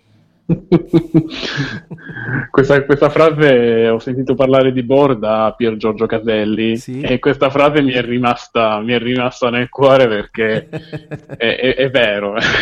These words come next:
Speaker 2: Sì,
Speaker 1: <laughs>
Speaker 2: ma
Speaker 1: letteralmente vero.
Speaker 2: perché? Perché? Perché semplicemente hanno scoperto nel millenove, intorno al millenovecentoquattro, non vorrei dire una cavolata,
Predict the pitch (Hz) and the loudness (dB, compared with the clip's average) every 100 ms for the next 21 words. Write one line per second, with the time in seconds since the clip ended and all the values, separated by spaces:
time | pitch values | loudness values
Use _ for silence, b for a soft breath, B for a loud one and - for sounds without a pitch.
0 | - - 202 170 - - 170 - 143 - | -4 -8 -12 -12 -14 -2 0 2 -2 -2
1 | - 139 131 131 131 135 135 131 110 226 | 0 2 2 0 -4 -4 -4 -4 -4 -4
2 | 202 - 180 139 113 104 - 160 160 - | -6 -4 -2 0 -4 -8 -8 -8 -8 -10
3 | 104 85 - 190 190 120 - 214 202 - | -10 -12 -12 -12 -12 -14 -12 -14 -14 -12
4 | 160 123 95 95 135 180 170 - 151 135 | -12 -10 -12 -12 -12 -10 -12 -12 -12 -10
5 | 101 92 - 104 110 160 151 110 104 110 | -12 -14 -14 -14 -12 -10 -10 -12 -12 -14
6 | - 160 127 139 117 117 131 110 110 - | -14 -12 -10 -10 -10 -10 -12 -14 -12 -6
7 | 123 95 - 104 98 107 117 117 113 104 | -6 -8 -14 -14 -14 -12 -12 -12 -12 -14
8 | 107 104 107 98 98 95 | -12 -12 -10 -12 -14 -18